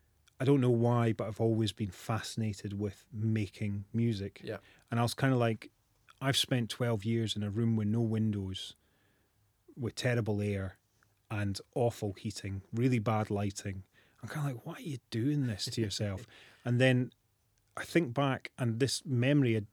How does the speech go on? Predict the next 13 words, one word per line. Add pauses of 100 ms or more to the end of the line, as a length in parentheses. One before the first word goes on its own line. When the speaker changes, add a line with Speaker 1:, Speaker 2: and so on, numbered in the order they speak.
Speaker 1:
disappeared
for
some
reason,
but (400)
I
think
I
was
a
teenager,
and
I'd,